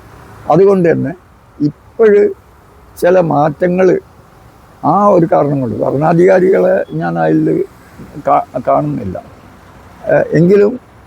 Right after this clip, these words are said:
സമൂഹത്തിന് ഈ മാറ്റം ഉണ്ടായിട്ടുണ്ട്. അപ്പോൾ അ-, അതിനെ,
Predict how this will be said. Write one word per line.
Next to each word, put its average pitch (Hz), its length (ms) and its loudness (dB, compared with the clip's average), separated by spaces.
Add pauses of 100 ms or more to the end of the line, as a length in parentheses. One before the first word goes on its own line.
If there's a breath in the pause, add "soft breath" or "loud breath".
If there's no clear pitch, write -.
(140)
സമൂഹത്തിന് 190 640 -2 (680)
ഈ - 20 2 (240)
മാറ്റം 156 320 0
ഉണ്ടായിട്ടുണ്ട്. 123 540 -2 (1120)
അപ്പോൾ 208 220 0 (460)
അ-, 147 120 -8 (140)
അതിനെ, 196 300 2